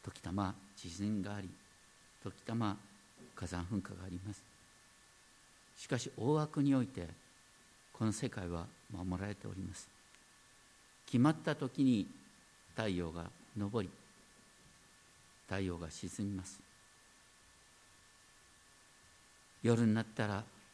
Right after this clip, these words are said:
昨日と同じ星が輝いています。朝になったら、昨日と同じ空気が流れています。本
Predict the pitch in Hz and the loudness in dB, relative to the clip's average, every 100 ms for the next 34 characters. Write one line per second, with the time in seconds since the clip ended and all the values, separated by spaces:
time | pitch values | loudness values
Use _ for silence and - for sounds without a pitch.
0 | - - - 117 117 113 92 101 131 131 | -20 -10 4 6 6 4 2 4 2 0
1 | 120 117 - 107 92 82 - 87 104 104 | -2 -2 -2 -4 -6 -8 -10 -6 -6 -6
2 | - 92 85 - - - - - - - | -8 -12 -12 -18 -20 -20 -20 -20 -20 -20
3 | - - - - - - - - - - | -20 -20 -20 -20 -20 -20 -20 -20 -20 -20
4 | - 147 165 131 92 90 - 98 95 87 | -2 0 2 2 2 -2 -4 0 0 0
5 | - - - - - - - - - - | -8 -20 -20 -20 -20 -20 -20 -20 -20 -20
6 | - - 127 139 120 120 117 107 - 117 | -10 2 2 4 2 2 0 -4 -2 -2
7 | - - 82 78 78 85 87 87 90 87 | -2 -8 -8 -10 -10 -12 -12 -12 -12 -14
8 | - - - - - - - - - - | -16 -20 -20 -20 -20 -20 -20 -20 -20 -20
9 | - - - - - - - - | -20 -20 -20 -20 -20 -20 -8 0